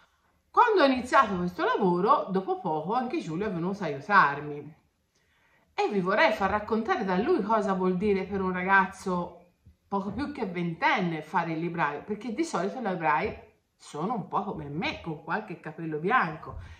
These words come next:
e invece lui, grazie a Dio, non ne ha, era un libraio giovane.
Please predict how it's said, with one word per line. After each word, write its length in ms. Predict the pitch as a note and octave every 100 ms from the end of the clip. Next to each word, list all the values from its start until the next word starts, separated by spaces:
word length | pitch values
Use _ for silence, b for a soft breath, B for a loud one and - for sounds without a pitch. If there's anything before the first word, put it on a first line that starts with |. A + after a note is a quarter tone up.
| B
e 100 | -
invece 380 | C4+ G#3+ - A3+
lui, 500 | F3+ G3 C4+ - -
grazie 520 | E3 F3 F3 - G#3+
a 40 | A3+
Dio, 220 | G3+ B3
non 220 | C#4+ F#3+
ne 140 | D3+ E3
ha, 300 | C4 - B B B
era 360 | B F#3 A3+ C4
un 120 | G3
libraio 460 | F#3+ G#3+ G3 F3 G#3+
giovane. 640 | F3 A3+ F3 D3+ C#3+ C#3